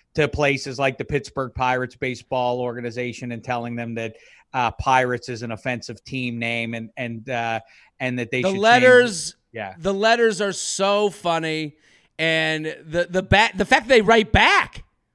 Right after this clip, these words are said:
Speaker 1: That's crazy. The JetBlue letters
Speaker 2: The
Speaker 1: are crazy.
Speaker 2: JetBlue, yes.
Speaker 1: Yeah, I mean, there, there, there are a lot of funny ones. Um,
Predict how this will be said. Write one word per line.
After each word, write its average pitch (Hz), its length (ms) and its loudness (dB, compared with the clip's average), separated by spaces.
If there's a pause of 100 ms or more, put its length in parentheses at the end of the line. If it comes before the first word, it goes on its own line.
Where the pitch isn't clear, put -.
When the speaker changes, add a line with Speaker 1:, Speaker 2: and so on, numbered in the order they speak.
(140)
Speaker 1:
That's 147 260 2
crazy. 131 400 -2
The 123 160 -2
JetBlue 160 720 2
letters 156 580 0 (300)
Speaker 2:
The 180 80 -2
Speaker 1:
are 143 40 -4
crazy. 160 280 6
Speaker 2:
JetBlue, 262 260 10
yes. 254 520 2 (180)
Speaker 1:
Yeah, 123 280 0
I 131 40 2
mean, 143 140 -2
there, 151 220 6
there, 147 240 2
there 143 160 2
are 143 40 4
a 143 60 4
lot 143 220 4
of 139 80 -4
funny 123 260 -4
ones. 107 400 -8
Um, 107 480 -4